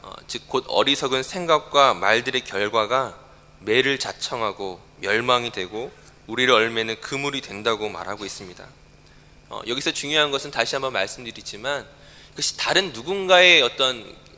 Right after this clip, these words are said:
결과가 아니라, 다른 누군가로 인하여 내가 영향을 받은 것이 아니라 우리 자신의 미련함에 그 따른 그 결과라는 점에서 굉장히 후회스러울 수밖에 없다는 것이죠.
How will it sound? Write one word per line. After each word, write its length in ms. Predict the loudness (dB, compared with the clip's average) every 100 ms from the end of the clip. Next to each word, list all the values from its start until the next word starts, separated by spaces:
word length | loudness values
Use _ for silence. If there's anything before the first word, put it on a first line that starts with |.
| -10
결과가 440 | -6 -2 -2 -2
아니라, 440 | -4 -6 -14 -16 -18 -20 -10
다른 280 | -2 0 0
누군가로 400 | -4 0 2 4
인하여 200 | 4 4
내가 200 | 4 2
영향을 380 | 0 2 2 2
받은 300 | -4 -10 -8
것이 240 | -6 -6
아니라 380 | -8 -8 -10 -10 -16 -20 -20 -16
우리 180 | -10 -8
자신의 560 | -4 -2 -2 0 -2 -2
미련함에 840 | -2 2 2 0 0 -2 -2 -6
그 120 | -12 -6
따른 400 | 2 2 2 -8
그 160 | -16
결과라는 640 | -10 -8 -4 -2 -4 -6 -12
점에서 540 | -14 -14 -14 -16 -18 -20 _ _ -20
굉장히 240 | -12 -10
후회스러울 540 | -10 -4 -4 -2 -2 -2
수밖에 400 | -4 -8 -8 -8
없다는 400 | -8 -6 -6 -6
것이죠. 560 | -10 -14 -16 -18 -18